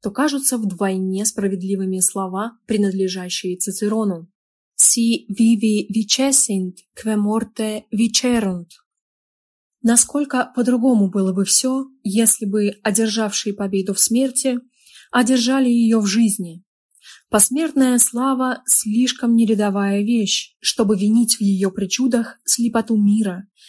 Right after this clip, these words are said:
или продажность литературной среды. Но не стоит считать её и горькой наградой, опередившим своё время, как будто история — это кривая дорожка, где иные претенденты бегут с такой скоростью,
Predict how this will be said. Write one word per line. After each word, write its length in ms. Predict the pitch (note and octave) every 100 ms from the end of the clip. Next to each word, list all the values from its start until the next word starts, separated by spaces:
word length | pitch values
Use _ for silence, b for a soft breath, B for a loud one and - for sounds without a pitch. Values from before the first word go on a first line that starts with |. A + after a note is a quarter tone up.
| b
или 180 | - A3
продажность 920 | G#3+ A3 G#3 G3+ G3 G3 G3+ - -
литературной 720 | - A3 - G#3+ G#3 F#3+ F#3
среды. 520 | F#3 - G3 A3 F#3 _ _ _ _ _ -
Но 160 | G#3+ A3+
не 120 | A#3+
стоит 360 | - C#4 D#4+ D#4
считать 560 | - C4+ B3 B3+ C4
её 280 | A#3 A3 G3+
и 160 | - A3
горькой 420 | G#3+ A#3 - G#3+
наградой, 720 | G#3 G3+ G3+ A3+ A3 G#3 G3+ B B B
опередившим 640 | A3 A3 G#3+ F#3+ G#3+ - A3+
своё 320 | - G#3+ G#3
время, 540 | G#3 C4 A#3+ F#3+ F3+ _ -
как 180 | G3+ F3+
будто 260 | G3+ G3
история — 600 | F#3 - A3+ C4 B3 A#3 A#3 b b -
это 220 | B3 B3
кривая 560 | A#3+ A#3 G#3+ A3 A3+
дорожка, 720 | G#3+ A3+ A#3 G#3+ - - F3+ - _ _ G#3
где 320 | G3 F#3+ G3
иные 340 | G3 G3+ G3+
претенденты 880 | G3 G3+ - F#3+ F#3+ C4 C4 A3+ A3+ B B B
бегут 400 | G3+ G#3 A3+ G#3
с 100 | -
такой 380 | G#3 G#3 A#3+ G3+
скоростью, 840 | - - B3 C#4 C4+ - A#3+ A#3